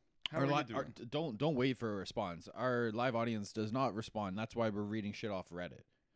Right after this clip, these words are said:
Speaker 2: If our, if our live audience kicked in, we wouldn't have to be reading shit off, uh, Reddit, but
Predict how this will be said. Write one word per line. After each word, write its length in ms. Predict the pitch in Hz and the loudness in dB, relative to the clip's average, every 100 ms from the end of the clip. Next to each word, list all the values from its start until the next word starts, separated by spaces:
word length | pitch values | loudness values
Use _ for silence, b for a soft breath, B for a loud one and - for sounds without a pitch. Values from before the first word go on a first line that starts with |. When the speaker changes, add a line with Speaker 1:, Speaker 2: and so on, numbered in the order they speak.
| _ | _
Speaker 2:
If 160 | 104 107 | -8 -4
our, 200 | 120 127 | -2 -2
if 80 | 107 | 0
our 200 | 123 113 | 0 0
live 220 | 113 143 107 | 6 6 6
audience 340 | 120 104 - | 2 -2 -4
kicked 240 | 123 - | -6 -2
in, 180 | 123 98 | 0 0
we 100 | 92 | -2
wouldn't 200 | 104 101 | -2 -2
have 120 | 101 - | -4 -2
to 120 | 98 | -2
be 200 | 87 98 | -2 -2
reading 260 | 107 95 | 0 -2
shit 180 | 92 92 | -4 -4
off, 240 | 85 80 73 - 82 | -2 -2 -4 -10 -8
uh, 240 | 80 67 71 | -6 -6 -8
Reddit, 240 | 95 64 60 | -8 -10 -14
but 80 | 69 | -20